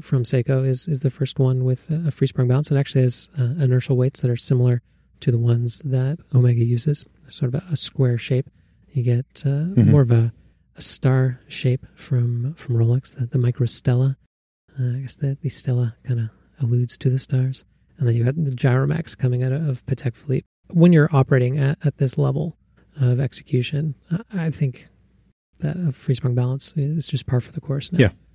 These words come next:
Speaker 2: absolutely. It's something that we, we, we should be seeing more and more of in these high-end movements. And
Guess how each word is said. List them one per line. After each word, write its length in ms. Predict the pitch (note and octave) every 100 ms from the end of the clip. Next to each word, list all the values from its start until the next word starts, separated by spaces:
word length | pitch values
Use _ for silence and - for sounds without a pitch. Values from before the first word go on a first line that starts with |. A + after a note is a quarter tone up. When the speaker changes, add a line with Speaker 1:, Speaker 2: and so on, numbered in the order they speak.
| -
Speaker 2:
absolutely. 400 | B2 - G2+ F#2
It's 120 | G2 -
something 200 | A2 G2
that 80 |
we, 180 | F#2+ F#2+ -
we, 280 | A2+ F#2+ F#2
we 260 | C3+ A#2+
should 160 | - A2+
be 80 | A2
seeing 280 | - C#3+ G#2
more 220 | G2 G2
and 80 | F#2
more 200 | F2+ F#2
of 100 | F2+
in 80 | F2+
these 140 | F2
high-end 260 | G#2+ F#2 F2+
movements. 380 | F#2 F#2 F2+
And 120 | -